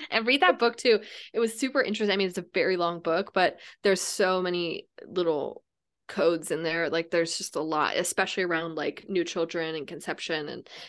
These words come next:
things like that, which I was not expecting. I was like, "This is just a story about, you know, Jesus's family, basically." And, like, you know, no, I was so wrong. It's, it, there was so much information in there for me that was so validating of, like, the work that I'm doing now. It's crazy.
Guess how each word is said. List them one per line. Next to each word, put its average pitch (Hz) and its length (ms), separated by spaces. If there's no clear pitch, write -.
things 180 200
like 170 100
that, 165 160
which 170 140
I 175 80
was 190 180
not 208 160
expecting. 233 500
I - 60
was - 140
like, 175 160
"This 226 160
is 220 100
just 233 160
a 220 60
story 214 240
about, 208 420
you 202 140
know, 170 200
Jesus's 208 400
family, 208 400
basically." - 480
And, - 120
like, - 240
you - 140
know, 151 380
no, 175 460
I - 140
was - 100
so 180 160
wrong. 160 400
It's, - 260
it, 185 260
there 175 100
was 175 120
so 180 280
much 160 240
information 170 560
in 170 80
there 160 160
for 160 160
me 175 340
that 156 140
was 143 120
so 170 160
validating 165 560
of, 156 160
like, 147 280
the 160 80
work 151 220
that 104 100
I'm 110 140
doing 104 200
now. - 160
It's - 140
crazy. - 420